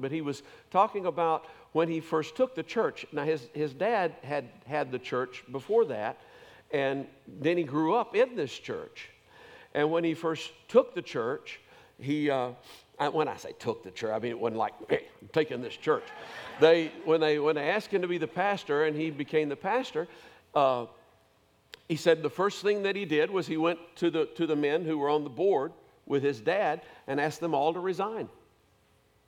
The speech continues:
And, and it wasn't, once again, like, you know, "I, I would like your resignation, please." What, what he said to them was, "All of you men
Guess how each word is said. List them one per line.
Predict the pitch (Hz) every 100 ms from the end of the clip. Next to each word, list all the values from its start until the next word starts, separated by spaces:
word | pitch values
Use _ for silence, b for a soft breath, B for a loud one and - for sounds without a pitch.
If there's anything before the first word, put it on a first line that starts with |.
| _ _ _ _ _ _ _ _ B B B B B B
And, | - 143 143 143 135 - _ _ _ _ _
and | 156 156
it | 156
wasn't, | 170 202 180
once | 156 170 165
again, | 135 175 156
like, | 127 127 113 - - -
you | 143
know, | 135 117 107 - _ _ _
"I, | -
I | 131 -
would | 123 123
like | 135 135
your |
resignation, | 127 139 123 120 147 139 120
please." | 107 107 87 82 B B -
What, | 156 135
what | 160
he | 143
said | 127 240 247
to | 156
them | 143 175 - B -
was, | 135 135 151 170 - - - _ _ _ - _
"All | - 156 220
of | 190
you | 202
men | 180 175 117